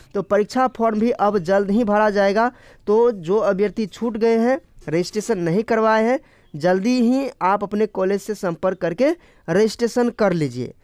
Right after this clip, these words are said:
इसके अलावे जिन अभ्यर्थियों का डमी रजिस्ट्रेशन कार्ड में किसी भी प्रकार की त्रुटि है, आप जो है दो मई से लेकर छः मई दो हज़ार बाईस तक सुधार जरूर करवा लीजिए। आपका डमी रजिस्ट्रेशन कार्ड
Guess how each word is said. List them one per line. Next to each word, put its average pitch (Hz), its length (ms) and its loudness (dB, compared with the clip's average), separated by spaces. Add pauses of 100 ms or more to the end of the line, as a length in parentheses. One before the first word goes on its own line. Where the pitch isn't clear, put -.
(420)
इसके 220 280 -2
अलावे 226 480 4
जिन 226 200 -2
अभ्यर्थियों 202 600 0
का 233 180 2
डमी 202 380 0
रजिस्ट्रेशन 208 480 0
कार्ड 196 280 0
में 202 100 -2
किसी 202 260 -8
भी 214 60 -4
प्रकार 185 380 -2
की 190 100 -4
त्रुटि 190 460 0
है, 220 220 2 (400)
आप 196 240 0
जो 220 140 0
है 220 140 2
दो 214 320 0
मई 220 300 0
से 202 180 -2
लेकर 190 480 0 (300)
छः 240 260 0
मई 247 420 2 (280)
दो 185 140 -2
हज़ार 196 200 2
बाईस 196 400 0
तक 226 160 -4
सुधार 185 500 -2
जरूर 175 360 0
करवा 196 280 0
लीजिए। 196 380 -2 (320)
आपका 190 320 -2
डमी 202 340 0
रजिस्ट्रेशन 202 480 -2
कार्ड 202 360 0